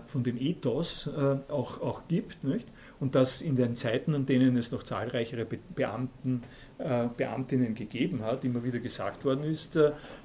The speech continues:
die Unabhängigkeit der Beamtenschaft, äh, äh,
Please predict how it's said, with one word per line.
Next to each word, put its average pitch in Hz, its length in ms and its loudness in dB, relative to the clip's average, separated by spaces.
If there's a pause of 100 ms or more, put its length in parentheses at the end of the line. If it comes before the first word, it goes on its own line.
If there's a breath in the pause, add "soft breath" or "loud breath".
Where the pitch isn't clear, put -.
die 151 80 -4
Unabhängigkeit 139 1300 4
der 120 220 2
Beamtenschaft, 131 1300 -2
äh, 127 220 8
äh, 127 60 2